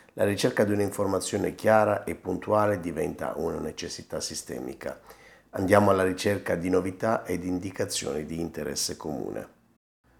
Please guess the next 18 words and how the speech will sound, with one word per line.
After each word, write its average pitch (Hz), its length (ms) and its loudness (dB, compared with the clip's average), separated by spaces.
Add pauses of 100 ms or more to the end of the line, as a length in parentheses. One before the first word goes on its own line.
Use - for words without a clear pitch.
(840)
Ben 104 260 6
ritrovati 110 760 4
alla 101 220 6
puntata 101 520 -2
numero 104 380 2
settantatré 107 720 0
che 135 120 -4
abbiamo 87 280 2
intitolato 107 680 0
Lo 85 160 0
svezzamento 127 1000 0
con 85 220 -4
il 85 100 -6
passato - 640 -4
della 120 260 0
nonna, 71 480 -4 (300)
prima 71 300 -6
parte. - 640 -10